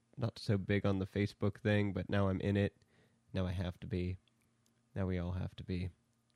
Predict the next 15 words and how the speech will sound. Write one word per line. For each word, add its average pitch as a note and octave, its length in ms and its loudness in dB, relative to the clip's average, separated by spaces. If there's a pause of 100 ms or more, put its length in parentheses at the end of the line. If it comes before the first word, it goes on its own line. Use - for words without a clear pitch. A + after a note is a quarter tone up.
(800)
And, G2 400 0
uh, G2+ 340 4
it C3+ 60 2
has D#3 160 4
a, E3 80 2 (120)
a - 80 0
lot G#2+ 240 4
more F#2+ 160 0
to F#2 60 0
say F2+ 360 -2 (300)
than F#2 160 -6
just - 180 -10
being F2+ 160 -6
about F2 260 -4
Facebook. - 400 -6